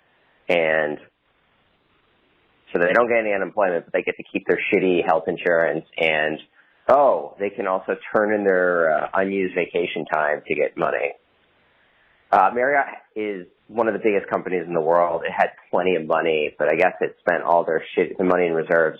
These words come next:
both acquiring other hotel chains and, oh, what a shock, you guessed it,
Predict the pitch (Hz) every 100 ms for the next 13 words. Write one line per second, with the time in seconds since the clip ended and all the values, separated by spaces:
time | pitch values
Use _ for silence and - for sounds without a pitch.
0 | _ 87 78 - _ - - - 95 92
1 | 95 92 90 87 90 90 85 87 85 87
2 | 85 95 85 82 78 78 - 80 80 80
3 | 80 - _ _ _ _ _ _ - 143
4 | 143 180 95 - 127 101 104 101 113 -
5 | 92 85